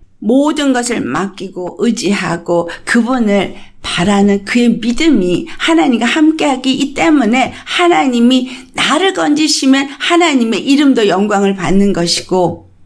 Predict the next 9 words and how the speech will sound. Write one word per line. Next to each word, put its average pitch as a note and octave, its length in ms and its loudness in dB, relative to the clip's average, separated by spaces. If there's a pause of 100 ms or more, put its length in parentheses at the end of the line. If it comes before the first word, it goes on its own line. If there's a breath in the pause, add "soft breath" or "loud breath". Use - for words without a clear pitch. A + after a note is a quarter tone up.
(320 loud breath)
나를 D4 280 0
건지셔야 C4 680 0
하는 C#4 380 -2
이유도 A#3+ 420 0 (140 loud breath)
하나님의 A#3 800 -2
이름 D#4 300 2
때문이고 G3 760 0 (200 loud breath)
그리고 D4 200 0
하나님은 C#4+ 640 0